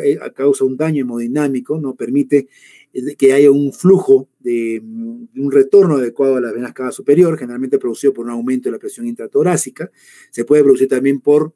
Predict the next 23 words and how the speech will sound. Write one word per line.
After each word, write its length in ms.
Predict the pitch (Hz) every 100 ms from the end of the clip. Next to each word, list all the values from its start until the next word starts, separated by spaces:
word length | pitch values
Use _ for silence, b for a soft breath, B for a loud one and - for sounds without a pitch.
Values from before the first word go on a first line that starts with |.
| -
un 120 | 135
cierre 380 | - 160 143 135
de 140 | 117
glotis, 640 | 117 165 175 165 123 - -
¿no? 120 | 123 127
Pacientes 600 | 117 - 151 151 139 - b b b
que 140 | - 113
tienen 460 | 175 196 170 139
algún 340 | 123 127 143 135
tipo 300 | 147 135 135
de 100 | 113
lesión 420 | 113 - 160 139
a 60 | 120
nivel 300 | 117 131 135
de 80 |
la 120 | 123 117
glotis 440 | 135 135 135 -
o, 320 | 131 120 123 135
o 60 | 127
la 100 | 117
glotis 360 | 131 143 151
se 100 | 120
edematiza, 720 | 113 110 113 - 220 170 123